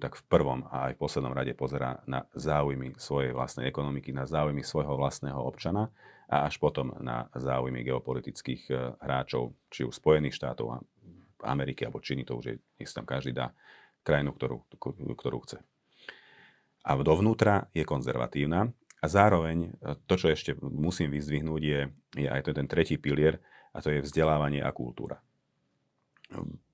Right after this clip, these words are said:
V Maďarsku urobili jednu vynikajúcu vec. Základné školy vybrali spod kompetencií, eh,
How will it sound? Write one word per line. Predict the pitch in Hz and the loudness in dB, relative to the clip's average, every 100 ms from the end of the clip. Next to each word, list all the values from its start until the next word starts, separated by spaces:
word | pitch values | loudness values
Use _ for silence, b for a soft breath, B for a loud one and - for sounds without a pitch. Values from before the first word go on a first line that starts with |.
| _ _ - | _ _ -14
V | 73 | -2
Maďarsku | 85 120 117 - 85 | 4 6 6 4 4
urobili | 87 82 76 | 4 4 2
jednu | 73 | 2
vynikajúcu | 78 90 85 73 67 - 67 | 4 4 4 2 0 0 2
vec. | 78 - b b b | 2 -2 b b b
Základné | - 92 98 80 65 | 4 4 6 2 2
školy | - 80 82 78 - _ _ _ - | 0 2 2 0 -6 _ _ _ -2
vybrali | 82 73 65 65 | 0 2 2 0
spod | - - 65 | -2 -2 -2
kompetencií, | - 71 71 67 65 65 67 65 | 0 -4 -2 -4 -4 -6 -4 -4
eh, | 64 | -6